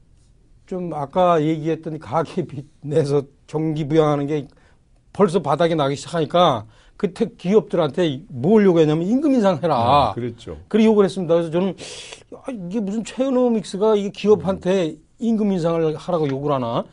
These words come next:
Speaker 1: 뭐 기업이 임금 인상하면 좋죠. 하지만 그거는 기업의 권한인데, 아, 어떻게 경제부총리가 어떤 기업이 임금 인상할 수 있는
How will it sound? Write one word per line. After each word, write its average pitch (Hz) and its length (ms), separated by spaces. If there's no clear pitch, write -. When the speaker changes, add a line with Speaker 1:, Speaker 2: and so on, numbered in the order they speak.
Speaker 1:
뭐 185 160
기업이 233 460
임금 220 320
인상하면 214 380
좋죠. 170 500
하지만 208 400
그거는 214 360
기업의 165 600
권한인데, 131 800
아, 139 440
어떻게 202 260
경제부총리가 165 840
어떤 143 320
기업이 151 520
임금 147 300
인상할 147 320
수 - 120
있는 147 280